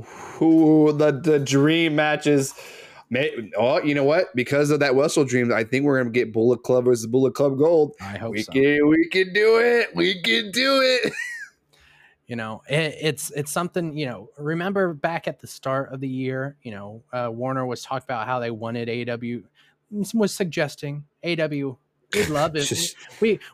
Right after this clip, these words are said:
Speaker 2: we'd love if you do more pay-per-views." You know, it's not like it makes us more money or anything like that.
Speaker 1: <laughs>
Speaker 2: You know, uh, keeps, keeps that Bleacher Report app alive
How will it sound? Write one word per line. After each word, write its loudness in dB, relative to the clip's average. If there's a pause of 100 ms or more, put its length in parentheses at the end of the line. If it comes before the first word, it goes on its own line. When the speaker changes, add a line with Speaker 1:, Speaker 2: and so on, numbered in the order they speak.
Speaker 2:
we'd 2
love 2
if -2
you 0
do 0
more 0
pay-per-views." -6
You -8
know, -8
it's -10
not 0
like -2
it -12
makes -10
us -16
more -12
money -10
or -12
anything -10
like -8
that. -2 (500)
Speaker 1:
<laughs> -14
Speaker 2:
You -4
know, 2
uh, -4 (840)
keeps, -4
keeps -6
that -4
Bleacher -6
Report -10
app -8
alive -10